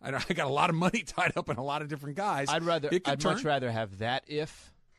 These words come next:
Speaker 2: than the Lakers if.
Speaker 1: No question.
Speaker 2: Right? Like, you, the way you just described it,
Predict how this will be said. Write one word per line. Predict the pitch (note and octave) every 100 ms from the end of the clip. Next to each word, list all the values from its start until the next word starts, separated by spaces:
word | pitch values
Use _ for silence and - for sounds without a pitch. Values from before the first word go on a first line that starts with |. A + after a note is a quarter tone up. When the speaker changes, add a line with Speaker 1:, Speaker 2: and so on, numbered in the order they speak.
| _ _ _ _
Speaker 2:
than | A2+
the | G#2+
Lakers | G#2+ G#2+ G2 F2
if. | E2 - _ -
Speaker 1:
No | G#2+
question. | F2 - - A#2+
Speaker 2:
Right? | C3
Like, | B2+ A2+
you, | C3+ C3
the |
way | C3 C#3
you | C#3+
just | C3 B2+
described | A#2+ - B2 A#2+ A#2+
it, | B2+